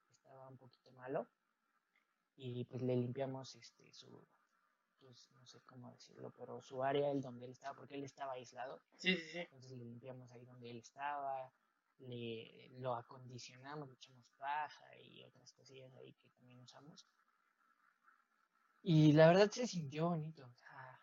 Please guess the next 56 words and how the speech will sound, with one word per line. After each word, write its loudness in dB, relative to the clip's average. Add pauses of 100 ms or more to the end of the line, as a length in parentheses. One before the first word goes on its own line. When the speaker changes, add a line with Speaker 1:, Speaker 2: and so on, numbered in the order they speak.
Speaker 1:
a -20
pesar -8
de -6
todo, -2
es, -2
es -16
bonito, -12 (180)
eh, -16
ir -14
a -8
ver, -6 (100)
pues, -20
los -20
animales, -18 (100)
porque -12
yo 4
he 4
ido, 4
pero -18
nada -16
más -16
así -20
como -20
que -20
a -20
ver -18
las -20
vacas -4
y -20
Speaker 2:
<laughs> -8
Speaker 1:
¿no? -2 (640)
Speaker 2:
Sí, 0
Speaker 1:
Pero 6
Speaker 2:
va, 12
sí, 0
va. 0 (220)
No, 12
y 12
es 6
que, 6 (240)
Speaker 1:
pero 12
Speaker 2:
bueno. 10
Speaker 1:
ya 12
el, 8 (400)
ya 6
el, 6 (400)
ajá. -8 (360)
Speaker 2:
No, 12 (180)
no, 12
no, 12
sí, 4
sí, -18
continúa, 4
continúa, 2
yo 4
ahorita, 6